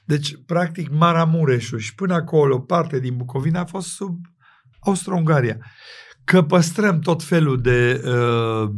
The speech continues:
uh, obiceiuri, saluturi și, uh, toate cele, se datorează faptului că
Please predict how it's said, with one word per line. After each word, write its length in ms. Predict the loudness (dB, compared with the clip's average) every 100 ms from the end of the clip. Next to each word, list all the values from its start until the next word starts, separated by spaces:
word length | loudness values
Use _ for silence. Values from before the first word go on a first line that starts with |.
| -6
uh, 1040 | -4 -2 -2 -2 -2 -2 -2 0 -2 -2 -4
obiceiuri, 680 | -2 -2 0 0 2 2 2
saluturi 580 | 2 4 4 4 0 -2
și, 200 | -4 -4 -2 -2 -2
uh, 480 | 0 0 0 0 -2 -8 -20 _
toate 320 | -2 -2 -2
cele, 560 | -4 -4 -2 -2 -2 -6 -20 -20 -20 -20 -20 -20 _ _ _
se 260 | -6 -4 -2
datorează 540 | -4 -4 -6 -6 -8 -8
faptului 580 | -10 -12 -8 -8 -8 -8
că 260 | -6 -6